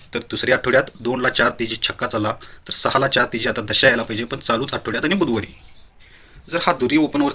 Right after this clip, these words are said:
तिरी क्लोज ही तेवीसची जोडी चालत्या ज्यावेळेला, त्यावेळेला याच आठवड्यात, मित्रांनो, हा दुरी ओपनचा दुरी क्लोज चालतोय, पण सहाला चार तेजी दशा ओपनवर चालते, मित्रांनो.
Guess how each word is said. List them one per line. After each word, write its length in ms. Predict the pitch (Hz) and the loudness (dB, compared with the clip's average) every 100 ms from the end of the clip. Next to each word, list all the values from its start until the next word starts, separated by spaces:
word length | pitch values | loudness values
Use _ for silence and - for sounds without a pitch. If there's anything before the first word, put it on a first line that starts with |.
| 131 | -2
तिरी 140 | 120 | -4
क्लोज 240 | 123 113 | -4 -4
ही 80 | 123 | -4
तेवीसची 420 | - 123 151 - | -4 -4 -2 -2
जोडी 180 | 135 120 | -2 -2
चालत्या 340 | 120 104 104 107 - - - - | 0 0 0 -2 -6 -20 -16 -6
ज्यावेळेला, 280 | 104 104 110 - - - | -4 -2 -6 -10 -20 -12
त्यावेळेला 300 | 120 117 127 | -6 -4 -2
याच 200 | 113 - | 0 2
आठवड्यात, 300 | 139 131 120 | 2 0 0
मित्रांनो, 300 | 120 113 117 | 0 -2 -2
हा 80 | 117 | -2
दुरी 200 | 107 113 - - - - | -2 -4 -6 -16 -18 -12
ओपनचा 320 | 120 117 113 | -8 -6 -4
दुरी 180 | 104 113 | -2 -4
क्लोज 240 | 110 127 | -2 -2
चालतोय, 320 | - 107 107 - - - - | 0 0 0 -4 -8 -14 -4
पण 140 | 131 214 - - - | -2 -2 -6 -16 -4
सहाला 320 | - 120 143 139 | 0 2 2 0
चार 220 | - 117 | 2 0
तेजी 260 | - 135 165 - - | 0 -2 -2 -4 -2
दशा 280 | 139 - | 2 4
ओपनवर 320 | 165 127 113 104 | 4 4 2 0
चालते, 280 | - 101 | -2 -4
मित्रांनो. 340 | 104 - - | -6 -10 -12